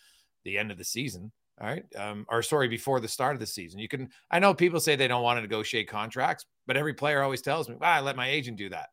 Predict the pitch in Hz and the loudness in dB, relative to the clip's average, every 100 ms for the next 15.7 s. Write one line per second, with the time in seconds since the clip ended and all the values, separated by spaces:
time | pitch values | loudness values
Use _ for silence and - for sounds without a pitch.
0 | - 117 107 113 104 104 143 143 110 165 | -12 -8 -6 -4 -6 0 2 4 0 -6
1 | _ _ _ _ _ - 147 151 156 - | _ _ _ _ _ -6 0 2 2 -2
2 | _ _ 165 165 165 180 196 113 113 123 | _ _ -2 0 2 0 2 0 -2 0
3 | 180 220 196 190 175 170 156 104 120 135 | 0 6 8 8 6 0 0 4 4 4
4 | 185 165 _ _ _ 143 147 147 143 113 | 0 -6 _ _ _ -6 -4 -4 -8 -10
5 | _ _ _ _ _ _ _ _ _ - | _ _ _ _ _ _ _ _ _ -4
6 | 135 151 - 156 139 135 147 135 127 139 | 2 2 2 0 0 0 -2 -2 -4 -6
7 | _ - 185 160 - 127 123 147 101 120 | _ 4 6 6 4 0 0 0 4 4
8 | 135 120 131 120 131 117 107 123 120 98 | 2 -2 -2 -2 0 0 0 -6 -8 -8
9 | 98 - _ _ _ 123 135 151 151 107 | -10 -14 _ _ _ 0 2 2 0 -4
10 | 101 117 165 127 101 - 113 98 87 87 | -4 -2 -2 -2 -4 -6 -6 -6 -6 -12
11 | _ _ 104 101 104 98 95 - 87 92 | _ _ -4 -2 -2 -6 -8 -10 -12 -10
12 | - 143 - 151 151 131 110 - 117 117 | -8 -8 -6 -6 -6 -8 -10 -4 -4 -4
13 | 107 101 120 127 107 139 135 208 220 160 | -8 -6 -6 -6 -4 -4 0 -2 4 4
14 | 143 117 110 120 139 139 120 139 143 131 | 4 0 -4 -4 -4 -6 -6 -8 -8 -4
15 | 139 - 135 143 175 - - | -6 -4 -6 -6 -6 -6 -8